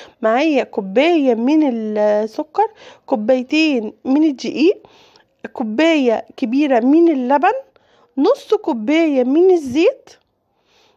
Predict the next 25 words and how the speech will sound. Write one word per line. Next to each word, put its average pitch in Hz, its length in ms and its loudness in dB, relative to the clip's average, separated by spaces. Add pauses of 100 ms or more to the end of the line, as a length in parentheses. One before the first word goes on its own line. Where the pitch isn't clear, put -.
(280)
تلات 539 320 2
معالق 302 360 2
من 311 120 0
الكاكاو 285 500 0
بما 320 240 0
يوازي 269 380 -2
ربع 285 260 0
كوبايه 226 800 0 (100)
كاكاو، 285 580 0 (320)
كيس 330 300 0
من 302 140 2
البيكنج 277 500 -2
باودر. 294 340 2 (340)
هقلب 277 640 -2
كل 277 200 -2
الخليط 269 480 -2
ده 262 160 0
بالمضرب 277 600 0
كأني 285 420 -2
بعمل 302 420 0 (360)
سبونج 330 520 -4
بيتي 330 420 0
عادي 254 280 0
جدًا، 196 360 -6
بس 302 260 -4